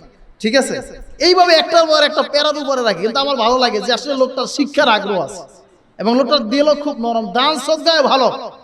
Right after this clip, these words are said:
সর্বদিক দিয়ে ভালো, মসজিদে আসে আগে, যায় শেষে, সবার আগে আসে, আজানেরও অনেক আগে আসে,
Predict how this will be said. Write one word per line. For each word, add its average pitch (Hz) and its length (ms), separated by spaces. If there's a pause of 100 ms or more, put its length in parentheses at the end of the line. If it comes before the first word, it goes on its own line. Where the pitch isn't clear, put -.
(140)
সর্বদিক 330 680
দিয়ে 294 120
ভালো, 240 260
মসজিদে 269 460
আসে 277 360
আগে, 254 400 (420)
যায় 294 420
শেষে, 240 600 (200)
সবার 359 340
আগে 285 200
আসে, 262 180
আজানেরও 330 440
অনেক 311 220
আগে 202 220
আসে, 156 220